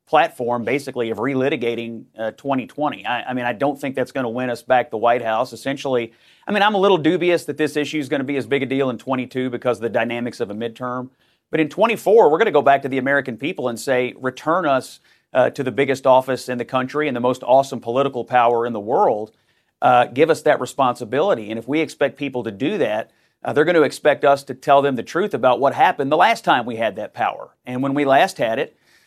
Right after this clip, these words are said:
uh, Donald Trump, of course, um, <laughs> you know, uh, helped incite a, a, a mob on January the sixth over a bunch of lies about,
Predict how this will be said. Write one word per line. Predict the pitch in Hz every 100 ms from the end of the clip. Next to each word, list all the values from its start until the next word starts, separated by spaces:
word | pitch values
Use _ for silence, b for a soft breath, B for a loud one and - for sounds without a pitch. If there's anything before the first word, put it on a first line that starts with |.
| _
uh, | 127 127
Donald | 113 120 147 -
Trump, | 127 127
of | 127
course, | 117 117 117 - -
um, | 117 113 110 107 _ _
<laughs> | - - _ _ _ -
you | 123
know, | 127 147
uh, | 123 113 113 117 _ _ _
helped | 127 131
incite | 127 113 131 131
a, | 123 117 -
a, | 113 113
a | 123
mob | 110 110 135 127
on | 123
January | 120 131 131 131
the | 113
sixth | 113 165 175 -
over | 127 127
a | 123
bunch | 131 131
of | 120
lies | 135 170 147 127
about, | 117 123 -